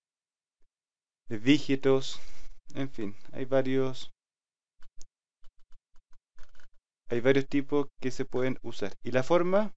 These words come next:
bueno, es el assert, usar el type, y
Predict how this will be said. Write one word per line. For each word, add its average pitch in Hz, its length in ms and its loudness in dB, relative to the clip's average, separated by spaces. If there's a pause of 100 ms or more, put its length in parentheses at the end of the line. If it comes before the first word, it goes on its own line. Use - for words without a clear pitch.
(160)
bueno, 110 320 -2 (120)
es 127 500 -2 (300)
el 117 180 0
assert, 151 400 2 (1600)
usar 135 420 2
el 113 200 -2
type, 175 360 6 (380)
y 139 340 -4